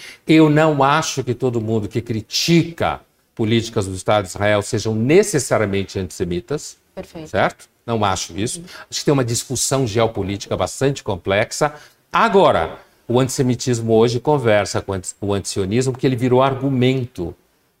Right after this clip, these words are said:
Speaker 1: pro antissemita, né? E, sem dúvida nenhuma, o antissemitismo tá crescendo, como você mesma disse. No Porto também teve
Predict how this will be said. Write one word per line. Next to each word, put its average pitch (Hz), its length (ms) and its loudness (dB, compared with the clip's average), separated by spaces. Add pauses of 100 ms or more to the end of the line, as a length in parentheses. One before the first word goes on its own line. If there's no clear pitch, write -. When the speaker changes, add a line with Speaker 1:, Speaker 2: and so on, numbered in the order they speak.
Speaker 1:
pro 98 140 -2
antissemita, 92 800 -4
né? 131 220 -2 (220)
E, 160 80 2
sem 233 200 4
dúvida 147 300 2
nenhuma, 151 600 0 (260)
o 160 180 0
antissemitismo 139 760 -2
tá 147 160 0
crescendo, 120 640 0
como 104 220 -6
você 95 260 -4
mesma 92 300 -6
disse. 95 200 -14 (300)
No 120 140 0
Porto 131 520 2
também 101 340 -2
teve 90 800 -2